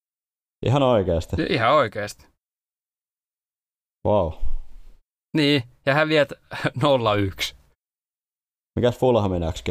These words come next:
Speaker 1: oli?
Speaker 2: Yksi piste viisi kuusi.
Speaker 1: Joo.
Speaker 2: Leno veti yhdeksän torjuntaa.
Speaker 1: No siellä, se, <laughs> siellähän lähti sitten ihan odotetun tehottomasti käyntiin.
Speaker 2: Joo.
Speaker 1: Näköjään Evertonilla.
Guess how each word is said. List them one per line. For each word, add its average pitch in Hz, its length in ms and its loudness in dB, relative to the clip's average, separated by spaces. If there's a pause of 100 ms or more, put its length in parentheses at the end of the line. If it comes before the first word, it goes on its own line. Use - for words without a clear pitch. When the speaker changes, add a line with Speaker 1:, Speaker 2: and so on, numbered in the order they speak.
Speaker 1:
oli? - 140 -4 (680)
Speaker 2:
Yksi 151 140 -2
piste 139 320 -4
viisi 139 260 0
kuusi. 101 400 -6 (1400)
Speaker 1:
Joo. 85 340 -2 (380)
Speaker 2:
Leno 143 260 2
veti 143 300 0
yhdeksän 127 560 -2
torjuntaa. - 720 -6 (1500)
Speaker 1:
No 113 60 -2
siellä, 110 380 -2
se, 110 100 -8 (480)
<laughs> - 460 -16
siellähän 117 340 4
lähti 123 260 2
sitten 120 280 2
ihan 123 200 4 (100)
odotetun 110 480 2
tehottomasti 101 640 0
käyntiin. 90 640 2 (1200)
Speaker 2:
Joo. 113 320 4
Speaker 1:
Näköjään 90 400 2
Evertonilla. 85 680 0